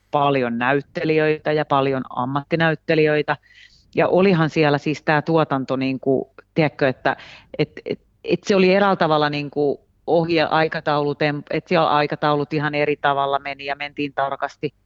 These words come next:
tiettyjen kässärin mukaan ja niin kuin näin, että, mut se, mut se on mun mielestä aika luontevaa, että jos toisessa on niin kuin pieni budjetti ja toisessa on tosi iso budjetti,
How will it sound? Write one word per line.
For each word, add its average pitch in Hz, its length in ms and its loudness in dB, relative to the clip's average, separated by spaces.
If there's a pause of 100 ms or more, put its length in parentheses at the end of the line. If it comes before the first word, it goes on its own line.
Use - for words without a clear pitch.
(440)
tiettyjen 151 460 0
kässärin 147 440 -2
mukaan 143 440 0
ja 139 60 0
niin 143 120 -4
kuin 143 160 -6
näin, 139 260 0
että, 135 260 -4 (400)
mut 185 100 -2
se, - 140 0
mut 220 140 2
se 262 100 2
on 196 200 4
mun 247 120 4
mielestä 254 260 2
aika 214 380 2
luontevaa, 165 500 2
että 143 120 -4
jos 151 120 -6
toisessa 208 500 0
on 147 80 -4
niin 139 120 -10
kuin - 120 -20 (140)
pieni 190 340 0
budjetti 214 640 -2
ja 170 80 -4
toisessa 175 500 0
on 151 180 -4
tosi 202 680 0
iso 143 200 -4
budjetti, 139 560 -4